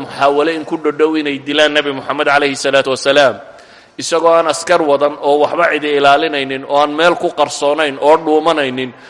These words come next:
oo shan salaadood dad tukinaya, oo suuqa jooga, oo guryihiisu daah yari albaab u yahay, oo cid wax ka celinayso kale aanay jirin, in Ilaahay dhowray, subxaanahu wa tacaala.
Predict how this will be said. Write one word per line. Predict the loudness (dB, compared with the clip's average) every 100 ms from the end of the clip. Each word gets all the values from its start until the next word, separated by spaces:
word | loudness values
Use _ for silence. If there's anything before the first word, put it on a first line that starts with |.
| -6 -2
oo | 0
shan | 2 2
salaadood | 2 4 4 4 0 0
dad | -2
tukinaya, | -2 -4 -2 -2 0 0
oo | 0 -2
suuqa | -2 -4 -2 -2
jooga, | -2 -2 0 -2 -4 -12 0
oo | 0
guryihiisu | 2 0 0 -2 -4 -6
daah | 2 4 4
yari | 2 2 2
albaab | 2 2 2 2 0
u |
yahay, | -4 -4 -4 -8 -14 -6
oo | -2 0
cid | 0
wax | -4 -4
ka | -4
celinayso | -2 -2 -4 -4
kale | -2 0
aanay | 0 -2
jirin, | -4 -4 -4
in | -4 -2
Ilaahay | -2 0
dhowray, | 0 0 -2
subxaanahu | -4 -6 -2 0 -2
wa | -6
tacaala. | -6 -8 -12